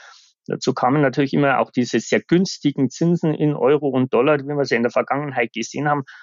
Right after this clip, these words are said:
hat sich jetzt leicht leider etwas, äh, geändert. Wir haben hier, äh, Zins-, äh, äh, Erhöhungen gesehen.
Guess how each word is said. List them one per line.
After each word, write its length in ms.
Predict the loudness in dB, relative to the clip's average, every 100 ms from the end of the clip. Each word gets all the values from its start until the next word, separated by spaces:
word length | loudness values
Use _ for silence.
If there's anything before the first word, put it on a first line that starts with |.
| _ _
hat 160 | -4 -4
sich 180 | -4 -2
jetzt 240 | -2 -2 -8
leicht 680 | -6 0 2 2 0 -2
leider 540 | -2 2 2 2 0 -2
etwas, 580 | -6 -4 0 0 -2 -4
äh, 180 | -2
geändert. 600 | 0 0 2 2 2 0 0
Wir 220 | -2 -2
haben 260 | -4 -6
hier, 500 | -8 -2 0 2 2
äh, 200 | 2 0
Zins-, 420 | 0 -2 -2 -2 -4
äh, 360 | 0 2 2
äh, 180 | 0 -4 -4
Erhöhungen 600 | -2 2 4 2 2 0
gesehen. 640 | 0 -2 2 4 4 2